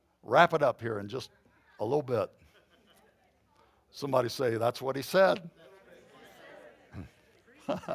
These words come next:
Now, don't roll your eyes around, okay? Huh? Before Jesus fed the five thousand, we know the story, don't we, from God's word? It says in John six, verse eleven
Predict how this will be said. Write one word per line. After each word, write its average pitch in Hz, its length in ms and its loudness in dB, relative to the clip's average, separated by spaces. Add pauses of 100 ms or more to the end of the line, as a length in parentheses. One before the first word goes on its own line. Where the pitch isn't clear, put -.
(960)
Now, 165 200 10
don't 220 240 4
roll 226 240 8
your 160 180 6
eyes 185 320 10
around, 113 400 -2
okay? 147 480 2
Huh? 147 200 -2 (3000)
Before 170 420 2
Jesus 180 540 -2
fed 180 300 6
the 165 100 0
five 185 380 6
thousand, 190 640 4 (280)
we 151 140 -2
know 190 220 6
the 170 120 -2
story, 190 480 2
don't 156 240 2
we, 185 160 0
from 151 240 -8
God's 143 340 6
word? 147 480 2 (960)
It 147 120 -2
says 160 320 2
in 156 120 -2
John 156 320 4
six, 196 400 0
verse 156 300 -2
eleven 156 600 4